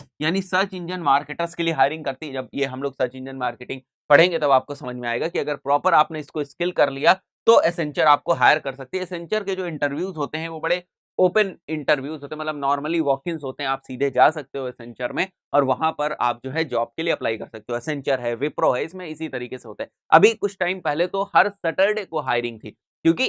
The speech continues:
इतनी ज्यादा डिजिटल मार्केटिंग की रिक्वायरमेंट आ गई है इसके, इस टाइम,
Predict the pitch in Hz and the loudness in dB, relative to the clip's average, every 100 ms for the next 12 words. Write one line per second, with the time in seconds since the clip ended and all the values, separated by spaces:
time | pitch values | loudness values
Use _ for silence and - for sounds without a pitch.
0 | - 190 220 262 135 110 190 247 180 165 | -4 -6 -4 -2 2 4 4 0 -2 -8
1 | 160 170 151 143 - 180 196 180 113 101 | -8 -8 -8 -10 -10 -12 -10 -10 -12 -6
2 | 110 117 143 220 208 147 139 139 131 123 | 4 4 4 -6 -6 -6 -6 -8 -8 -8
3 | _ 127 _ 135 - 113 131 202 | _ -12 _ -16 0 2 2 0